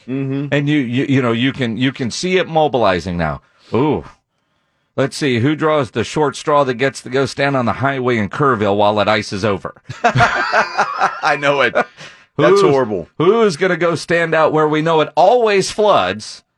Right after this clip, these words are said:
Speaker 2: to show flooding? And those of us that have lived there for a long time, you, you kinda know what areas to avoid, but then again,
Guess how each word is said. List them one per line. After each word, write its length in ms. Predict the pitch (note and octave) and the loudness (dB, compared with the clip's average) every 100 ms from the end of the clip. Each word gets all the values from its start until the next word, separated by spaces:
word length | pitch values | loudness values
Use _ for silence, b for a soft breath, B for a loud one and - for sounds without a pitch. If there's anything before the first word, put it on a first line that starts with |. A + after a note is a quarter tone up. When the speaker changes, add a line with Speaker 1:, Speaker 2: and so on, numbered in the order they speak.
| _ _ | _ _
Speaker 2:
to 140 | D#3 | -2
show 540 | C#3+ F#3+ D#3+ A#2 A#2 - _ | 0 0 2 2 0 -6 _
flooding? 560 | _ E3 E3 G2+ - - _ _ _ _ | _ -2 0 -2 -8 -20 _ _ _ _
And 180 | - E3 | -4 0
those 180 | F3+ G3+ | 0 0
of 100 | F3 | 0
us 180 | D#3+ D3 | -2 -2
that 160 | D3 B2 | -2 -2
have 140 | G#2+ | -2
lived 240 | D#3+ F#3+ | -2 -2
there 160 | B2+ F#2+ | -2 -2
for 160 | - F#2+ | -2 -2
a 60 | |
long 260 | E2+ E2 D#2+ | 0 -2 -2
time, 240 | C3 D#3+ | -4 -4
you, 160 | G3+ G3 | -4 -6
you 220 | - E3+ | -6 -10
kinda 320 | - G#3 G3 | -6 -4 -2
know 200 | F3+ F#3 | -2 -2
what 200 | D#3 G2+ | 0 0
areas 400 | E2+ D#2+ D#2+ D#2 | 0 -2 -2 -4
to 100 | G2 | -2
avoid, 300 | F2+ F2+ C#3+ | -2 0 -4
but 160 | D#3+ C#3+ | -4 -6
then 140 | E3 | -4
again, 440 | D3+ C#3+ D3 D3+ | -4 -2 -2 -2